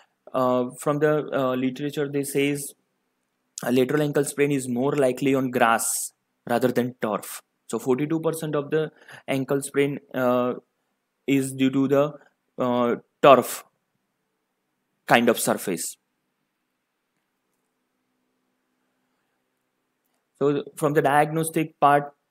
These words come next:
Ottawa ankle rule are then accurate valid told within one week after the initial trauma. I, those who are working with an athlete, they can see the athlete, uh, immediately after the injury.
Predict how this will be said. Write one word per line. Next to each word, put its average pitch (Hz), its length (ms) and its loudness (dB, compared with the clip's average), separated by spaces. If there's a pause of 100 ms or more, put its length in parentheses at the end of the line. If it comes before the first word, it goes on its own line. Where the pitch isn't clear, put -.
(360)
Ottawa 156 360 6
ankle 147 360 2
rule 147 300 0 (220)
are 131 100 0
then 135 160 2
accurate 147 420 0
valid 139 340 2
told 143 180 -2
within 135 340 0
one 135 220 0
week 139 160 -2
after 127 280 -2
the 131 140 0
initial 123 340 -2
trauma. 104 380 -6 (480)
I, 151 220 2 (220)
those 147 220 2
who 139 140 0
are 139 140 4
working 139 480 -2
with 131 160 0
an 135 160 -2
athlete, 131 440 0 (160)
they 135 220 2
can 156 260 -4
see 147 380 -4 (220)
the 131 600 4
athlete, 139 480 -2 (240)
uh, 127 260 2 (1080)
immediately 135 640 4 (280)
after 139 260 2
the 139 100 4
injury. 120 400 2